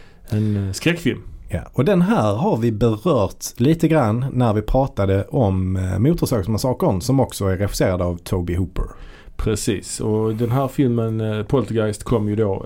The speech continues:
Speaker 1: eh, nästan, ja, vad blir det, åtta år senare.
Speaker 2: Mm.
Speaker 1: Så han hade ju haft en karriär och blivit etablerad och, eh,
Speaker 2: Bland annat så gjorde han väl Eaten Alive?
Speaker 1: Eaten Alive gjorde han, ja, precis.
Speaker 2: Mellan de här filmerna.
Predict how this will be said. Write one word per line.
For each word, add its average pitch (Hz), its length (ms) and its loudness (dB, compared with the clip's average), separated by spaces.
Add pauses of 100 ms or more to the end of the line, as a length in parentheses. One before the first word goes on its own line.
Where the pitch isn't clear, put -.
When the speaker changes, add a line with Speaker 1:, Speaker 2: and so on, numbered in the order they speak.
(100)
Speaker 1:
eh, - 160 -10 (180)
nästan, 117 520 -4
ja, 147 80 -2
vad 127 120 -2
blir 117 120 -2
det, 104 60 -2
åtta 147 300 2
år 139 40 4
senare. 151 460 -2 (140)
Speaker 2:
Mm. 98 320 2
Speaker 1:
Så - 180 0
han 120 140 2
hade 120 120 2
ju 117 60 2
haft 123 240 -2
en 113 140 -2
karriär 151 360 6
och 104 220 0
blivit 104 180 -4
etablerad 98 640 0
och, - 400 -8
eh, 50 280 -4 (1040)
Speaker 2:
Bland 120 360 2
annat 131 160 0
så - 160 -2
gjorde 131 180 0
han 120 160 0
väl 104 240 -2
Eaten 104 520 0
Alive? 95 560 0 (380)
Speaker 1:
Eaten 120 260 2
Alive 123 380 2
gjorde 110 140 -4
han, 95 120 -4
ja, 101 100 -8
precis. 101 460 0
Speaker 2:
Mellan 104 320 0
de 92 120 -2
här 92 120 -2
filmerna. 95 380 -6